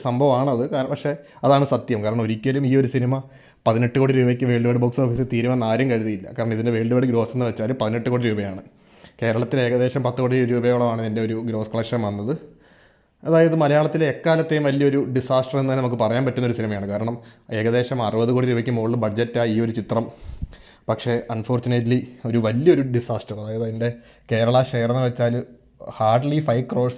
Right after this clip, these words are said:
വന്നിട്ടുണ്ടെങ്കിലായി, അത് തന്നെ ഉറപ്പില്ല എന്ന് പറയുമ്പോൾ അതൊരു ബിഗ്, ബിഗ്, ബിഗ് ഡിസാസ്റ്ററാണ്. പിന്നീട് ഒരു ഇതെന്ന് വെച്ചാൽ അതിൻ്റെ ഒ ടി ടിയും കാര്യങ്ങളൊക്കെ അത്യാവശ്യം കൊള്ളാവുന്നൊരു റേറ്റിനാണ് പോയത്.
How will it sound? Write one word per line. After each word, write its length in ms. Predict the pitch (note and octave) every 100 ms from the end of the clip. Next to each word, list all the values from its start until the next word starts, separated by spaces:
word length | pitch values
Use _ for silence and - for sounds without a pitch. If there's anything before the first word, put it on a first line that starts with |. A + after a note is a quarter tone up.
| B2
വന്നിട്ടുണ്ടെങ്കിലായി, 720 | A2+ B2 A#2+ A2+ B2 B2+ G#2+ G2+
അത് 80 | A2+
തന്നെ 160 | B2 B2+ A#2+
ഉറപ്പില്ല 280 | - G2+ F#2+ - _ _ _ -
എന്ന് 120 | A#2+ A#2
പറയുമ്പോൾ 280 | A#2 B2 A#2+
അതൊരു 180 | B2 B2+ - A2+
ബിഗ്, 200 | C3+ C3
ബിഗ്, 180 | B2+ B2+ A#2+
ബിഗ് 180 | - B2+
ഡിസാസ്റ്ററാണ്. 560 | A2+ G#2+ - G#2 G2 - _ _ _ _ _ _ _ -
പിന്നീട് 320 | G#2+ B2 C3 D#3+ D#3+
ഒരു 80 | D3
ഇതെന്ന് 180 | D3 D3 C#3+
വെച്ചാൽ 200 | C#3+ D#3
അതിൻ്റെ 180 | C#3 B2+
ഒ 60 | A#2+
ടി 80 | C3+ C3
ടിയും 120 | C#3+
കാര്യങ്ങളൊക്കെ 340 | C#3 C3 C3 B2+
അത്യാവശ്യം 440 | - B2 B2+ C3 B2+
കൊള്ളാവുന്നൊരു 480 | B2 A2+ B2 B2 B2 A#2+ A2+
റേറ്റിനാണ് 400 | A2+ C3 A#2 A2+
പോയത്. 260 | G#2+ G#2